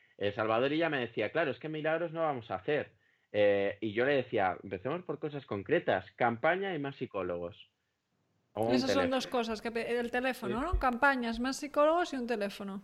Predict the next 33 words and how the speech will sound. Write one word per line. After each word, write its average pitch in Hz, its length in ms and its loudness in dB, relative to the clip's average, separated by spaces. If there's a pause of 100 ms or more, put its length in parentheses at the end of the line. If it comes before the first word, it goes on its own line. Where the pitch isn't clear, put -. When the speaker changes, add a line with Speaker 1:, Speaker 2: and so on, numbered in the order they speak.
(440)
Speaker 1:
Sí, 135 80 0 (140)
Speaker 2:
Esas 117 260 -2
Speaker 1:
eso - 20 -
Speaker 2:
serían 120 140 0
Speaker 1:
sería 147 200 4
Speaker 2:
tres - 0 -
Speaker 1:
lo 151 100 4
más 147 200 0
Speaker 2:
cosas. - 20 -2
Speaker 1:
urgente. 127 640 -2
Y 104 120 0
luego, 113 280 2
pues, 120 180 -2
formación 98 540 -4
de 104 180 6
los 104 200 2
especialistas, 107 640 -2
como 101 220 0
pasa 101 220 0
en 95 80 -2
urgencias 98 540 0 (300)
del 101 180 2
uno 101 180 0
uno 98 140 0
dos, 107 160 2
que - 100 -6
no 95 60 -4
están 95 220 -6
formados 95 480 0
en, 92 260 -2
en 92 80 -6
salud 95 280 2
mental 95 500 0